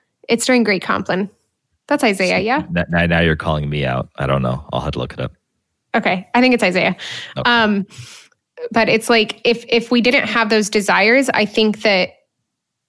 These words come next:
Speaker 1: I, I wouldn't say that we, we would be less fruitful as celibates, but our, our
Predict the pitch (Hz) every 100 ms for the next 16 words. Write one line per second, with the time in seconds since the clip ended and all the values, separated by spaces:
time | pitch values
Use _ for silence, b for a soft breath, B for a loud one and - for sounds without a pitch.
0 | _ _ 233 233 208 - 262 311 262 240
1 | 226 202 214 202 - 233 214 214 208 190
2 | - _ 226 202 196 208 202 - - -
3 | _ _ _ _ _ _ _ _ _ -
4 | - - 240 - 311 302 311 - 254 247
5 | 240 277 311 311 - 226 214 208 - 208
6 | 208 202